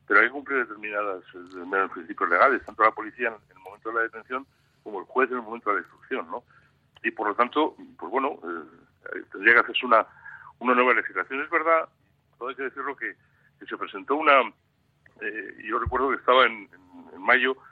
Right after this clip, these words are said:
se presentó una proposición de ley, eh, por parte del Partido Socialista para castigar el delito de hurto, eh,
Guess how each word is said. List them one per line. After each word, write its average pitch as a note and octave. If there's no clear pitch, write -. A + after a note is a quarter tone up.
se G#2
presentó G2+
una C3+
proposición B2+
de B2+
ley, C3+
eh, F2
por F2+
parte A2+
del A#2
Partido A2
Socialista A#2
para F2+
castigar B2+
el A#2
delito A#2
de B2
hurto, C3
eh, F2